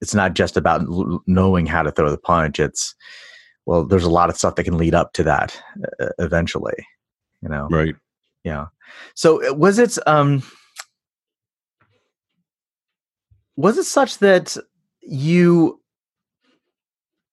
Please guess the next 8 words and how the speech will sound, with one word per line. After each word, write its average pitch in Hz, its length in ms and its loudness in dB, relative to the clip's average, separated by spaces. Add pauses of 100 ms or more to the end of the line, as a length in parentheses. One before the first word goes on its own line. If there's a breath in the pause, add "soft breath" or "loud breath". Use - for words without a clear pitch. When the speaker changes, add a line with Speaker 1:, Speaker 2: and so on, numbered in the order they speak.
(760)
Speaker 1:
kind 170 180 0
of 143 240 -2 (800)
didn't 147 280 2
want 147 180 4
to 143 40 -6
pursue 131 560 0
that, 175 300 2
uh, - 480 -2